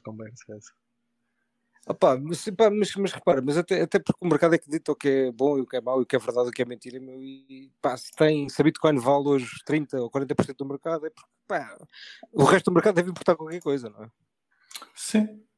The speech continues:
Speaker 3: acho, acho que, que estamos todos a ver, e aliás a, como é que se chama? O market cap global do Bitcoin tem estado a diminuir. As
Speaker 2: Exato, a dominância, é isso,
Speaker 3: A
Speaker 2: vale
Speaker 3: dominância.
Speaker 2: trinta ou quarenta por cento, basicamente.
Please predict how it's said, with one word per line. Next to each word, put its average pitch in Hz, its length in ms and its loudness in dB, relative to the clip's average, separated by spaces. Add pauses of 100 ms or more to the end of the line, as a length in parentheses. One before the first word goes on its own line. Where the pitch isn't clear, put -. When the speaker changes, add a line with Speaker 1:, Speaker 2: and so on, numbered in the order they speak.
(280)
Speaker 3:
acho, 117 400 -4 (100)
acho - 300 -8
que, 123 480 0
que - 60 -16
estamos 123 260 4
todos 123 160 2
a 135 60 8
ver, 131 300 4
e 160 120 8
aliás 123 400 6
a, 120 720 4 (720)
como 120 140 -12
é 117 40 -10
que - 60 -14
se - 60 -8
chama? 113 300 -2 (1160)
O 143 80 2
market 143 380 4
cap - 280 2 (240)
global 143 440 6
do 135 80 6
Bitcoin 147 380 2
tem 160 120 2
estado 156 260 6
a 143 40 2
diminuir. 156 420 4
As 113 540 -4
Speaker 2:
Exato, 160 320 -6
a - 20 -10
dominância, 143 480 -10 (220)
é 127 120 -6
isso, 147 280 -10
Speaker 3:
A - 20 -12
Speaker 2:
vale 113 120 -6
Speaker 3:
dominância. 127 180 4
Speaker 2:
trinta 139 160 4
ou 135 40 2
quarenta 143 220 4
por - 100 -10
cento, 226 300 -2 (220)
basicamente. 123 560 -4